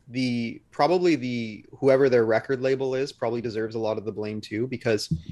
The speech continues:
there was a very clear effort of them to, to almost, to almost imply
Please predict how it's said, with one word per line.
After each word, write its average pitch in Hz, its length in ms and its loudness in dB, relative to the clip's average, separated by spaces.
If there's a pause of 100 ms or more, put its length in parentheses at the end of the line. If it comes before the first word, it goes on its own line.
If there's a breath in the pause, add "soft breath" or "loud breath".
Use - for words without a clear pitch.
(140 loud breath)
there 139 160 8
was 151 180 6
a 143 80 6
very 143 520 4
clear 135 560 0
effort 143 520 0 (480)
of 123 180 -2
them 127 400 -2
to, 120 460 -4 (560)
to 120 400 -4 (140)
almost, 139 640 2 (720)
to - 220 -4
almost 147 340 0
imply 123 800 -2